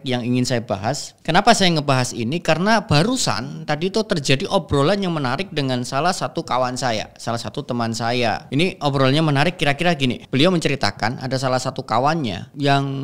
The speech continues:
terjadi kelumpuhan itu s-, selama tiga bulan. Saya tanya, "Apa yang menyebabkan? Apakah kecelakaan? Apakah stroke?" Karena pikiran kita kalau orang lumpuh ya <laughs> kalau nggak stroke, kecelakaan, atau minimal, mi-, ya dekat-dekat dengan itulah. Tapi ternyata enggak gitu.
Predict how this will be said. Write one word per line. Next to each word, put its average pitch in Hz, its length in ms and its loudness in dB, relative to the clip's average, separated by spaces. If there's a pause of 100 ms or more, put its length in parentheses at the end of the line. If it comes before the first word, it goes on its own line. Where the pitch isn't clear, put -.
(220)
terjadi 127 500 -4
kelumpuhan 139 680 -2
itu 139 120 -8
s-, - 280 -10
selama 120 260 -4
tiga 120 200 -8
bulan. 104 340 -4 (200)
Saya - 140 0
tanya, 170 400 4
"Apa 139 220 -4
yang 160 160 2
menyebabkan? 127 500 0
Apakah 110 380 -6
kecelakaan? 120 880 -4 (220)
Apakah 117 420 0
stroke?" - 480 -4 (100)
Karena 139 260 -2
pikiran 165 400 -2
kita 185 160 -2
kalau 170 240 0
orang 143 240 -2
lumpuh 180 240 -4
ya 233 80 2 (140)
<laughs> 208 100 -18
kalau 147 180 -4
nggak 127 160 -2
stroke, - 380 -6
kecelakaan, 156 720 -2
atau 170 320 -6
minimal, 170 480 -6
mi-, 160 300 -10
ya 160 80 -8
dekat-dekat 170 340 -4
dengan 165 180 -2
itulah. 165 360 -6
Tapi - 180 -2
ternyata 240 300 2
enggak 160 300 6
gitu. 98 160 -6